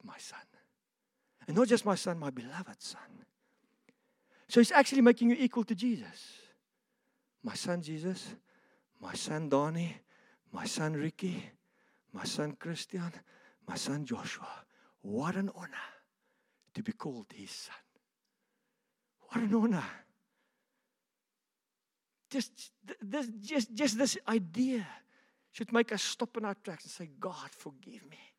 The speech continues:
Because I've tried to prove myself as a son, and I can't." Ek gaan hulle nou 'n bietjie op die spot sit, Josh en Christian.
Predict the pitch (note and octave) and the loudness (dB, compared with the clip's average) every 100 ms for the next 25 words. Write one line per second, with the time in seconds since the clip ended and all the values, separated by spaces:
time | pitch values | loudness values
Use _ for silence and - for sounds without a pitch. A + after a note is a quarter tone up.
0 | _ _ _ _ _ _ _ _ _ _ | _ _ _ _ _ _ _ _ _ _
1 | _ _ _ _ _ - - D3 - A3+ | _ _ _ _ _ -10 -6 -6 -2 0
2 | G3 - - - A3 G3+ F3+ - F3+ F3+ | 0 -2 -8 -2 -2 0 -4 -4 -6 -6
3 | E3 B2 - - F3+ C3+ A#2 - _ _ | -6 -8 -10 -10 -12 -18 -20 -20 _ _
4 | _ _ _ _ _ _ _ C#3+ C#3 - | _ _ _ _ _ _ _ -12 -10 -10
5 | E3 - - - - _ _ _ _ _ | -12 -14 -20 -20 -20 _ _ _ _ _
6 | _ _ _ _ _ _ _ _ _ _ | _ _ _ _ _ _ _ _ _ _
7 | _ _ - - D3+ D3+ C#3+ - C3 C3 | _ _ -14 -10 -6 -6 -6 -8 -8 -8
8 | - C3+ - G#2+ B2 A#2 B2 - A2 - | -6 -6 -6 -10 -8 -10 -10 -12 -12 -14
9 | - A#3 | -16 -18